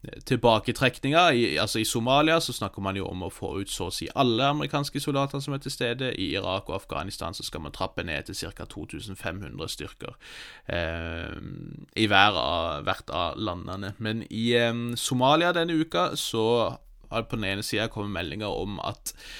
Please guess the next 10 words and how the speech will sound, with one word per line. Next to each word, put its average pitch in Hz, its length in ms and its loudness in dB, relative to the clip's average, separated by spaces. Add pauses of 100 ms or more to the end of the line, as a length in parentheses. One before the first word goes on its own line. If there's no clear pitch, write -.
(260)
en 92 320 -2
C - 220 0
I 101 340 2
A-offiser 160 760 0
som 107 180 -6
skal 98 240 0
jobbe 95 280 -2
for - 140 -4
en 95 80 -4
sånn 76 220 -8